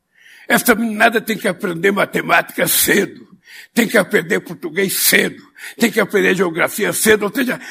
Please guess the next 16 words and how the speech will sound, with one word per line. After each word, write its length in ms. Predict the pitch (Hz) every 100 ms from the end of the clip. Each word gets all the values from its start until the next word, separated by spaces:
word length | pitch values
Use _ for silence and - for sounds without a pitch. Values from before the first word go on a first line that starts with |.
| - - -
nós 180 | 254 262
temos 360 | 269 277 254
que 80 | -
dar 360 | - 175 233 233
pra 120 | 190
essa 160 | 190 208
meninada 580 | 202 180 185 220 220
a 40 | 233
estrutura 1120 | - - - 233 202 - 294 262 202 220 - - _ _ _ _ _ _ _
pra 160 | - 208
que 140 | 214
ele 180 | 233 208
se 160 | - 202
transforme 640 | 208 156 - 208 208 208
num 180 | 220 208
gênio. 680 | 151 202 254 220 175 104